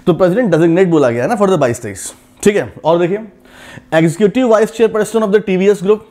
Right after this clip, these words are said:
टीवीएस सप्लाई चेन सॉल्यूशन, आर दिनेश, आर दिनेश जी को अपॉइंट किया गया है as a vice president of the C I I, ठीक। यानी प्रेसिडेंट कौन बने हैं? प्रेसिडेंट बने हैं आपके सामने देख लीजिए संजीव बजाज।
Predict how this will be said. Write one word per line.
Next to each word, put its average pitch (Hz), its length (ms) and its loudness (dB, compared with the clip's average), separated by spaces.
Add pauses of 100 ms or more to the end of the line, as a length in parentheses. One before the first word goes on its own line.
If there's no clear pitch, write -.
(600)
टीवीएस 196 200 2
सप्लाई 196 320 0
चेन 208 260 -2
सॉल्यूशन, 202 440 -2 (220)
आर 175 180 2
दिनेश, 147 380 -2 (480)
आर 196 200 2
दिनेश 208 340 -2
जी 202 120 -4
को 220 80 0
अपॉइंट 185 340 -2
किया 190 200 0
गया 175 200 0
है 240 260 -6 (400)
as 151 180 2
a 185 120 2
vice 202 400 0
president 185 420 -2
of 160 160 -2
the 170 100 -6
C 135 200 -4
I 110 160 -2
I, 69 120 -12 (260)
ठीक। - 280 -2 (460)
यानी 175 280 2
प्रेसिडेंट 196 340 -2
कौन 214 140 -2
बने 208 140 -2
हैं? 214 100 -8 (460)
प्रेसिडेंट 180 340 2
बने 180 260 0
हैं 208 360 -4
आपके 156 240 0
सामने 160 300 -2
देख 156 140 -2
लीजिए 214 300 -4 (320)
संजीव 147 320 2
बजाज। 175 300 -2